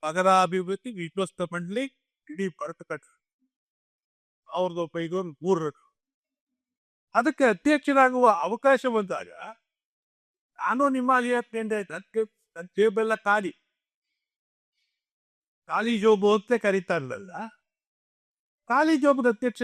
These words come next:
ಸಿಗೋಕ್ ಸಾಧ್ಯವಾ? ಒಂದ್ ಗಾಳೆ ಕತ್ತಿದ್ದೆ ಅಧ್ಯಕ್ಷ. ಪ್ರಾಮಾಣಿಕವಾಗಿ ನಿಮ್ಗೆ ಹೇಳ್ತಾ ಇದ್ದೇನೆ, ಯಾವುದೇ ಲಾಬಿನೂ ಮಾಡ್ಲಿಲ್ಲ.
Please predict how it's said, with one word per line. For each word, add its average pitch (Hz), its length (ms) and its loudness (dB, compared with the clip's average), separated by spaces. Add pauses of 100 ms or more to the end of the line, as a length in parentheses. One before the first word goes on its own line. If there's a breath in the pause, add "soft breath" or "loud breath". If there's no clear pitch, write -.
(100)
ಸಿಗೋಕ್ 220 320 -6
ಸಾಧ್ಯವಾ? 202 440 -2 (3250)
ಒಂದ್ 165 320 -4
ಗಾಳೆ 185 300 6 (120)
ಕತ್ತಿದ್ದೆ 151 500 -2 (1000)
ಅಧ್ಯಕ್ಷ. - 360 -18 (2000)
ಪ್ರಾಮಾಣಿಕವಾಗಿ 180 720 -2
ನಿಮ್ಗೆ 139 220 -6
ಹೇಳ್ತಾ 143 260 -8
ಇದ್ದೇನೆ, 165 280 -4 (960)
ಯಾವುದೇ 165 440 -2 (120)
ಲಾಬಿನೂ 160 440 -2
ಮಾಡ್ಲಿಲ್ಲ. 139 380 -6